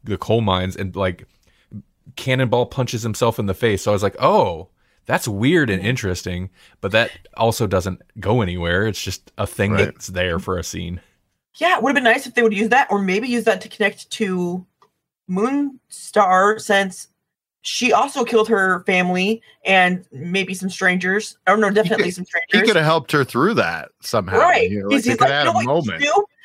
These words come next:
Speaker 2: Let's go outside and beat the crap out of each other, and we'll feel so much better." <laughs>
Speaker 1: Right.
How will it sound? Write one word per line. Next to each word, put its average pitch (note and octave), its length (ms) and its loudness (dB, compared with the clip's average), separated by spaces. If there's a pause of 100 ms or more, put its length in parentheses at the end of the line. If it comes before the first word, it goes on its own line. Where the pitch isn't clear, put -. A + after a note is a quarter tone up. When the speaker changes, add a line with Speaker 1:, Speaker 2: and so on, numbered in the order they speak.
(140)
Speaker 2:
Let's F4 240 0
go G4+ 140 4
outside F4 320 2
and D4+ 80 -18
beat - 120 -16
the G4+ 80 -6
crap G4+ 280 2
out G4+ 140 4
of E4 80 -4
each - 140 -4
other, A#3+ 220 2
and A#3+ 100 -4
we'll C4+ 140 0
feel F4 200 0
so C4+ 220 2
much F4+ 240 0
better." - 600 0
<laughs> - 40 -8
Speaker 1:
Right. G#2+ 360 0